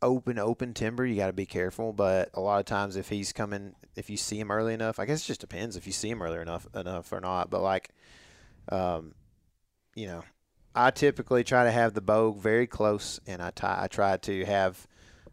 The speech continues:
um, almost be able to grab it without looking, because, um,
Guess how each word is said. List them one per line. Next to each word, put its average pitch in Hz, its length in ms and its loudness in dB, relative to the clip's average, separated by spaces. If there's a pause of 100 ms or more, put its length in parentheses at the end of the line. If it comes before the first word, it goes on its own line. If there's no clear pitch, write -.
um, 90 460 0 (600)
almost 120 320 -2
be 113 140 4
able 110 180 4
to 104 80 2
grab 98 380 4
it 113 120 4
without 95 360 0
looking, 90 300 -6 (600)
because, 95 680 0 (360)
um, 90 440 -2